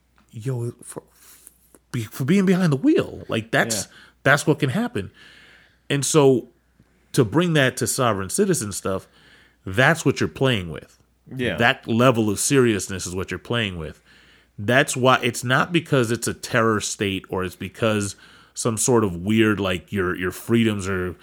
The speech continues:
Speaker 1: anytime you get behind the wheel of a car, you could end my life. You
Speaker 2: Mm-hmm.
Speaker 1: could end, somebody could end your life, right? So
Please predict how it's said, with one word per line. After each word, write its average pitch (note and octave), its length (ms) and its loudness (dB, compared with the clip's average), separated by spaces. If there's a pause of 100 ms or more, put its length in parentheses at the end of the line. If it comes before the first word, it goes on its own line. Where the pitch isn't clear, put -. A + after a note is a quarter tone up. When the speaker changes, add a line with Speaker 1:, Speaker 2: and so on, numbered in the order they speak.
(260)
Speaker 1:
anytime E3+ 440 0
you C3+ 60 -2
get C#3 140 2
behind B2 320 -2
the A#2 40 0
wheel A2 220 0
of G2+ 60 -4
a F#2+ 60 -8
car, F2+ 280 -4
you F2+ 160 -4
could - 280 0
end A2 240 -4
my F#2 240 -6
life. D2+ 480 -10 (340)
You A#2 100 -6
Speaker 2:
Mm-hmm. A2+ 80 -10
Speaker 1:
could A#2 140 4
end, G#2 360 -4
somebody C3 280 -2
could A#2+ 120 0
end F#2+ 180 -4
your G2+ 220 -2
life, - 360 -10
right? G2+ 280 -2 (680)
So A#2 480 4